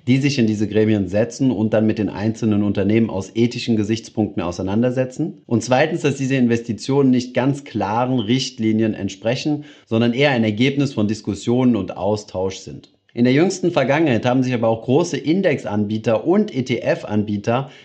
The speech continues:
darauf spezialisiert, ethisches Investieren auch passiven Anlegern über E T Fs möglich zu machen. Hier einmal vier Bezeichnungen, an denen ihr feststellen könnt, dass es sich hier um ein ethisches Investment beziehungsweise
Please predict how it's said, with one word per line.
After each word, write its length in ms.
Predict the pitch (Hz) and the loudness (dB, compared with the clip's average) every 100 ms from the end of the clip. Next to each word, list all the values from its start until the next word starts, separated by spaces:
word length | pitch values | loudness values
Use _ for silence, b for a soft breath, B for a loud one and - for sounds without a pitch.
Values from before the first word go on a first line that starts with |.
| B | B
darauf 240 | 107 120 127 | 2 2 2
spezialisiert, 840 | 139 120 120 110 104 123 151 151 | 0 0 2 2 2 2 2 0
ethisches 560 | 127 156 156 147 147 135 | 0 0 2 -2 -2 -4
Investieren 720 | 110 104 104 - 135 143 143 | -2 0 -2 -2 -2 0 0
auch 240 | - 110 - | -2 -6 -4
passiven 460 | 170 190 135 101 | -6 -2 -2 -2
Anlegern 640 | 82 98 101 98 110 143 156 B B | -2 -2 0 0 0 0 -4 B B
über 340 | 165 180 185 123 | -2 2 2 0
E 60 | |
T 220 | 113 110 | 0 -2
Fs 300 | 113 139 - | 0 0 0
möglich 500 | 104 117 127 127 120 | 2 4 2 0 -4
zu 100 | - | -2
machen. 280 | 110 85 - - _ _ | -2 -4 -10 -20 _ _
Hier 180 | - 180 | 2 4
einmal 180 | 151 | 4
vier 200 | 143 175 | 2 0
Bezeichnungen, 640 | 156 - 135 165 151 113 104 | 0 0 0 0 0 0 2
an 100 | 104 | 2
denen 160 | 120 | 2
ihr 140 | 110 104 | 2 0
feststellen 600 | 135 139 - 123 127 120 | -4 -4 -2 0 2 2
könnt, 300 | 123 120 - B B - | 2 2 0 B B -2
dass 160 | 110 | -2
es 80 | 107 | -2
sich 160 | 104 - | -6 0
hier 240 | 135 135 | 2 4
um 100 | 101 | 2
ein 140 | 92 - | -2 0
ethisches 460 | 123 139 131 117 | 0 0 -2 -2
Investment 540 | 110 98 110 110 110 104 | 0 0 0 2 0 0
beziehungsweise 840 | - 131 127 110 98 101 101 101 | -4 0 2 2 0 0 0 -2